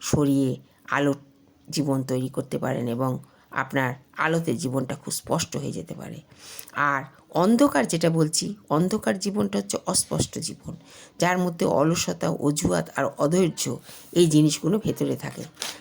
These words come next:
আপনি যদি অন্ধকার করে রাখতে চান, তাহলে আপনার জীবনে এইগুলোই আপনি নিয়ে অভ্যাস করে তুলবেন। আর আপনার জীবন, জীবনকে যদি আগে বাড়িয়ে নিতে চান, তাহলে আপনার আলোকিত জীবন তৈরি করবার জন্যে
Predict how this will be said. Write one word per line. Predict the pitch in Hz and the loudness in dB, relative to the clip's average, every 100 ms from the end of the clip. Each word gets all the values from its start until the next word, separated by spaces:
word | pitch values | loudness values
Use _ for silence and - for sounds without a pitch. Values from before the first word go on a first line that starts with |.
| - | -6
আপনি | - 220 269 269 | -4 0 2 4
যদি | 269 226 233 277 - - - - - _ - - - - - _ - | 2 2 0 0 -6 -4 -4 -6 -14 _ -18 -18 -18 -20 -20 _ 2
অন্ধকার | 202 214 240 247 247 | 4 6 4 2 0
করে | 240 220 220 | 2 2 2
রাখতে | 208 185 - 214 | 2 -2 -2 -2
চান, | 196 185 208 - | 0 0 -4 -6
তাহলে | - 190 190 208 | -2 0 2 2
আপনার | 190 196 170 | 0 -4 -4
জীবনে | 185 190 185 190 | -2 -2 0 -2
এইগুলোই | - 170 170 180 185 | 0 2 2 0 0
আপনি | 165 170 | 0 0
নিয়ে | 170 165 180 196 _ _ | 2 2 0 -4 _ _
অভ্যাস | - 160 175 170 | 0 2 0 -2
করে | 170 165 | -2 -2
তুলবেন। | 165 151 165 165 - - - - | -2 0 0 -2 -8 -20 -12 -4
আর | 147 - | -2 -2
আপনার | 143 - 170 170 | -6 -2 -2 -2
জীবন, | 160 156 170 165 - | 0 0 0 -4 -4
জীবনকে | 160 165 190 190 | 0 2 2 -2
যদি | 175 156 160 165 - _ - | -2 0 0 -2 -6 _ -6
আগে | 131 147 185 | -4 0 0
বাড়িয়ে | 165 156 160 165 | 2 2 2 2
নিতে | 160 135 147 | 2 0 -4
চান, | - 143 151 165 - _ | -4 -4 -4 -8 -16 _
তাহলে | - 143 143 | -2 0 0
আপনার | 131 131 143 139 131 - - | -2 -4 -4 -4 -6 -16 -8
আলোকিত | - 170 240 277 - | -2 2 2 2 0
জীবন | 160 156 151 | 0 2 0
তৈরি | 143 147 139 | 2 0 2
করবার | 131 131 131 | 0 0 -2
জন্যে | - 139 123 | -4 -4 -4